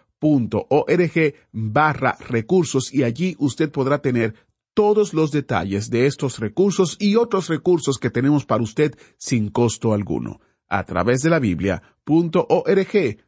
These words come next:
barra recursos. Iniciamos este tiempo en oración. Padre Celestial, oramos para que el mensaje de hoy fortalezca nuestra fe y la fe de todos los que hoy escuchan este estudio.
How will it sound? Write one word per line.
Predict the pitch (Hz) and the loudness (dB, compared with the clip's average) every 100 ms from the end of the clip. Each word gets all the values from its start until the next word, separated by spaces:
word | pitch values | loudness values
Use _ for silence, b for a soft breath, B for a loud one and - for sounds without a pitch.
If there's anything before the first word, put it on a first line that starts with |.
| _ | _
barra | 113 113 147 117 98 90 _ - | -4 0 2 2 0 -4 _ -8
recursos. | 113 107 135 113 - - - _ _ _ _ _ - | -4 0 0 0 -4 -10 -16 _ _ _ _ _ -4
Iniciamos | 151 143 135 175 165 160 | -2 0 0 2 2 0
este | 147 143 | 0 -2
tiempo | 139 151 131 135 | 0 0 2 0
en | 123 | 0
oración. | 120 113 - 87 - _ _ _ _ _ _ _ _ - | 0 -2 -2 -6 -6 _ _ _ _ _ _ _ _ 0
Padre | 151 147 147 151 | 2 4 2 0
Celestial, | - 113 113 - 92 - - _ _ _ _ | -2 -4 -4 -4 -6 -8 -14 _ _ _ _
oramos | 147 190 202 190 | 2 4 2 2
para | 170 147 | 2 0
que | - | 0
el | 127 | 0
mensaje | 123 120 - 165 165 | 0 -2 -2 -2 -2
de | 131 131 | 2 4
hoy | 143 | 2
fortalezca | - 123 113 113 127 143 | 0 -4 -2 -2 -2 -2
nuestra | 113 98 - 95 | -2 -4 -8 -8
fe | - 143 127 b b | 0 0 0 b b
y | 156 | -2
la | 151 131 | 0 0
fe | 175 175 | 0 0
de | 165 | 0
todos | - - 214 214 175 | -4 -2 2 2 2
los | 160 - | -2 0
que | 139 | 2
hoy | 139 156 | 4 4
escuchan | 143 - 147 127 120 | 2 0 -2 0 0
este | 107 98 107 | -2 -4 -6
estudio. | - 82 76 - | -8 -10 -10 -14